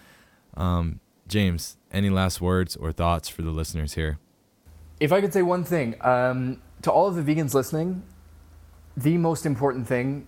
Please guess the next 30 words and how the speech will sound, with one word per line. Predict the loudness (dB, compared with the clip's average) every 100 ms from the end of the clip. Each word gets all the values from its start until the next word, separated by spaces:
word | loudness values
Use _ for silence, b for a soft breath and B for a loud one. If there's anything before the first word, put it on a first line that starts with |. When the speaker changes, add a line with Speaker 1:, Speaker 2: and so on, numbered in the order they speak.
| -6
Speaker 2:
you | -2
know, | -2
if | -2 -4 -8 -8
I, | -6 -4 -4
I | -2
would | 0
hope | 0 0
that, | 0 -4 -4
you | -2
know, | 0
the | 0
more | 0 2 2 0
you | -2
listen | -2 -2
to | 0
Jake's | 0 0
podcast, | 0 0 0 -2 0
the |
more | 0 0
you, | 0 0 0 -2
you | -2 -4
really | 0 2 2
start | 0 0
to | 2
realize | 2 2 2 -2 -6 B B B B
that | 0 4
this | 2 2
is | 0
something | 0 0 0 0
that | -2